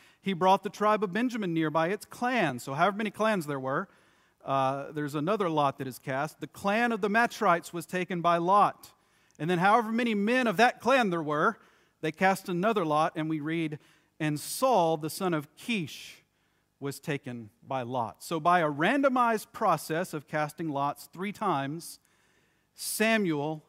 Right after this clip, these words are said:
lands on Saul as the publicly chosen king. God, in other words, is sovereign even over the casting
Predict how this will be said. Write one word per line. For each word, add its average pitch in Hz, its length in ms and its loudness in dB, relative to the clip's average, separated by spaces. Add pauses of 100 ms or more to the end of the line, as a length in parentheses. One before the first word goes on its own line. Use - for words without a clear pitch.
(120)
lands 156 680 0
on 147 200 -4
Saul 127 600 -8 (720)
as 139 200 -6
the 131 100 -10
publicly 175 640 -4
chosen 147 520 -8
king. 123 480 -8 (800)
God, 202 400 8
in 185 80 2
other 165 160 0
words, 151 460 -2
is 139 180 -4
sovereign 190 560 0
even 180 320 -6
over 165 160 -2
the 147 80 -6
casting 143 640 -6